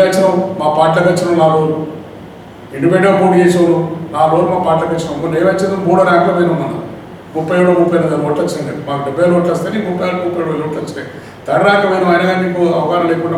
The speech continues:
మాట్లాడితే జాగ్రత్త ఉన్నది. ఇంకో విషయం, మాట్లాడితేనే కాదిలో వేల కోట్ల అవినీతి జరిగింది అంటాడు. కాది నా ఒక్కది కాదు, మాకు ట్రస్ట్ ఉన్నది, కాది మీద కమిటీ ఉన్నది, అందరూ కలిసి ఏం తీర్మానం చేస్తే నా తీర్మానంలో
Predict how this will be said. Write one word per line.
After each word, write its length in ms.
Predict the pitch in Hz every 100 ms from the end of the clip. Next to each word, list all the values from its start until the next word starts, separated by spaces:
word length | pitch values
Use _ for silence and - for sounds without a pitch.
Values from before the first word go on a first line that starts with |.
| 143
మాట్లాడితే 380 | 143 147 143 151 120 - - - 127
జాగ్రత్త 360 | 160 175 165 151
ఉన్నది. 220 | 143 151 147 - - - 180
ఇంకో 200 | 196 208 175
విషయం, 200 | - - - - 160
మాట్లాడితేనే 560 | 180 185 185 180 185 185 147
కాదిలో 320 | 156 165 170 165
వేల 160 | 151 151 147
కోట్ల 220 | 147 - 160 - - - -
అవినీతి 260 | 147 175 175
జరిగింది 260 | - 139 143
అంటాడు. 240 | - - - - - - -
కాది 240 | 143 160 175
నా 60 | 156
ఒక్కది 260 | - 170 165 160
కాదు, 180 | 160 - - - - - -
మాకు 180 | 135 139
ట్రస్ట్ 240 | 139 - 165
ఉన్నది, 240 | 180 185 196 - - - - 139
కాది 180 | 147 165
మీద 120 | 165 151 - 147
కమిటీ 280 | 165 170 180
ఉన్నది, 240 | 180 175 - - - - - 135
అందరూ 280 | 175 202 196
కలిసి 200 | 196 196 185
ఏం 80 | 185
తీర్మానం 320 | 180 185 185 180
చేస్తే 180 | 175 180
నా 40 | 170 170
తీర్మానంలో 440 | 165 170 170